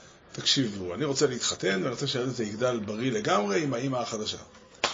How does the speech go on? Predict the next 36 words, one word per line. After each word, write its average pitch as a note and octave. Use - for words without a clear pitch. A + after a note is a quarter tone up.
הוא A#2
לא C#3
צריך F3+
לדעת E3
ממה C3+
שהיה, C#3
הוא A#2
לא C3+
צריך B2+
זה, G3
לכן F#3
אתם E3
ת-, -
תיעלמו D3+
פה D3+
מן C#3
הרקע, C#3+
כן, F#2
זה A#2
מה B2+
שהוא G#2+
רצה. -
והלכו C#3+
ההורים F3+
לרב C#3+
אבא B2
שאול, C3
והוא B2
אמר, F#3+
"אני C#3
לא C3+
יודע F3
מה F#3+
להגיד." F3
צודק G3+
הבעל, A#2+